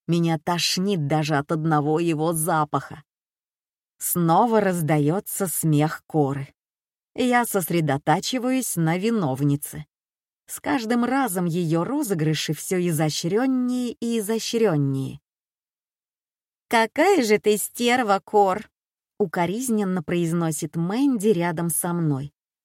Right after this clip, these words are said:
Но сама безуспешно пытается ладошкой прикрыть смех.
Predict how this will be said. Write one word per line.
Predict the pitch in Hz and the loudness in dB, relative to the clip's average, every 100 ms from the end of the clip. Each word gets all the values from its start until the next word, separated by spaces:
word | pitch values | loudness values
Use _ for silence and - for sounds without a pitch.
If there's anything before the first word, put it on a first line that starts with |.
| _ _ - | _ _ -6
Но | 330 370 | -2 0
сама | 294 247 226 294 | 0 0 0 -2
безуспешно | 240 208 202 - 269 392 - 214 | 0 0 0 -2 -2 -2 0 -2
пытается | - 196 202 190 175 - | 0 0 0 -2 -4 -4
ладошкой | 180 175 165 240 - - 226 - | -2 0 0 0 -2 -4 -4 0
прикрыть | 208 170 - 180 180 | -2 -2 -4 -6 -4
смех. | - - 247 220 139 - | -4 -2 -2 -2 -4 -8